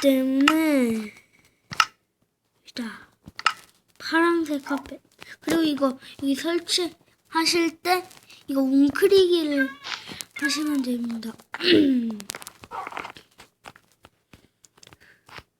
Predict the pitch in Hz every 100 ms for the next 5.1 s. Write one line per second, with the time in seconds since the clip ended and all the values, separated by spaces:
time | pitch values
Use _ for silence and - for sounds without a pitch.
0 | _ - - - - - - - - 185
1 | 190 - 226 226 214 - - - - -
2 | _ - - _ - - _ - - -
3 | - - - - - - - - - -
4 | 269 233 262 254 277 311 330 330 339 339